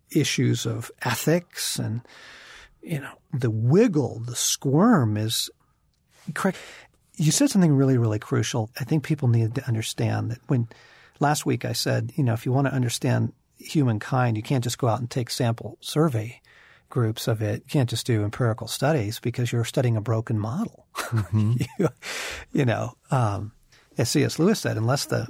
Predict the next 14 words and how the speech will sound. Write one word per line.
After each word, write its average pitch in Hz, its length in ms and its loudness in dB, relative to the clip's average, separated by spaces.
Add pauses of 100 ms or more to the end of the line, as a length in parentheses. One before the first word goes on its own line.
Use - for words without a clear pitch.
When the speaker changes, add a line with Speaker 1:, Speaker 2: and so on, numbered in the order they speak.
Speaker 1:
measuring 135 440 2
stick 117 320 -4
is 117 160 -4
independent 139 760 0
of 123 80 -2
the 120 80 0
thing 139 240 2
being 113 260 2
measured, 120 560 0
you 135 80 -2
can 127 240 0
do 160 260 4
no 117 220 0
measuring," 131 640 0